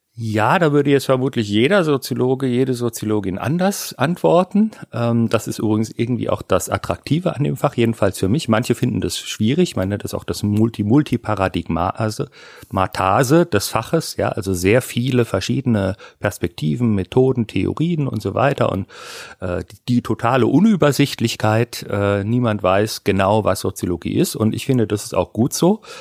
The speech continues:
Es ist eine Qualität des Faches, dass es sehr viele Möglichkeiten gibt, das zu betrachten beschreiben. Und, äh, man muss sich entscheiden, was die für einen selbst, äh, beste, fruchtbarste, interessanteste Möglichkeit ist.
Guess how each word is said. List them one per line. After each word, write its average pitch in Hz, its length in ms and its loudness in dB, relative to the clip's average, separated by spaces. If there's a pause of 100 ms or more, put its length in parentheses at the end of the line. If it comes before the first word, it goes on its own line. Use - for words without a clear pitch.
(160)
Es - 80 -18
ist - 160 -8
eine 101 200 0
Qualität 98 600 0
des - 140 -4
Faches, - 420 -2
dass 107 200 -4
es 110 100 -8
sehr 113 140 2
viele 120 280 0
Möglichkeiten 110 720 0
gibt, - 240 -8
das 92 140 -8
zu 95 140 -10
betrachten 92 320 -6
beschreiben. 131 340 2 (800)
Und, 117 340 0
äh, 113 120 2
man 113 180 4
muss 139 160 4
sich - 180 0
entscheiden, 120 540 2
was 90 200 2
die 113 120 -2
für - 240 0
einen 101 300 0
selbst, - 680 -2 (180)
äh, - 140 -12
beste, 98 880 -2
fruchtbarste, 90 1200 -4
interessanteste 117 760 -2
Möglichkeit - 640 -10
ist. - 200 -14